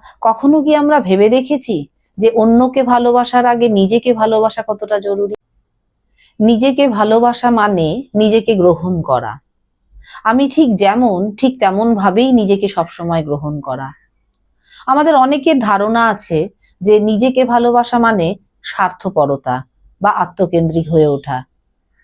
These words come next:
কিন্তু আসলে তা নয়। নিজেকে ভালোবাসা মানে নিজের ভুলগুলো মেনে নেওয়া, নিজের প্রতি যত্নশীল হওয়া,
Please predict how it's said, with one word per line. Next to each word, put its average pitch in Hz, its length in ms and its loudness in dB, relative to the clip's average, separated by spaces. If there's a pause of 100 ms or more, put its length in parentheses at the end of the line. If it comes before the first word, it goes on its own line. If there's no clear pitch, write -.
(200)
কিন্তু 214 240 2
আসলে 185 400 0
তা 175 200 0
নয়। 170 340 -2 (920)
নিজেকে 262 400 2
ভালোবাসা 262 560 2
মানে 180 420 0 (220)
নিজের 226 340 2
ভুলগুলো 240 520 4
মেনে 165 280 -2
নেওয়া, 139 340 -4 (480)
নিজের 233 280 2
প্রতি 262 280 0
যত্নশীল 233 680 0
হওয়া, 147 380 -2